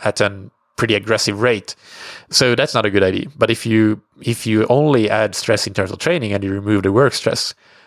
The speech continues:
then, then that can work. For somebody, however, hypothetically, not for you, but somebody that wants to make a, a volume increase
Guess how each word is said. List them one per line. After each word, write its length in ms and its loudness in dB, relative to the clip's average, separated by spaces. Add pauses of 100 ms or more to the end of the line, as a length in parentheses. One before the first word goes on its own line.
(140)
then, 320 -2 (180)
then 120 -2
that 160 -2
can 120 -2
work. 320 -4 (720)
For 240 2
somebody, 380 2
however, 440 4
hypothetically, 800 0 (100)
not 160 -2
for 120 -2
you, 180 4
but 140 0
somebody 300 2
that 160 0
wants 200 0
to 100 -6
make 300 -2 (200)
a, 280 4 (140)
a 80 0
volume 420 2
increase 640 -2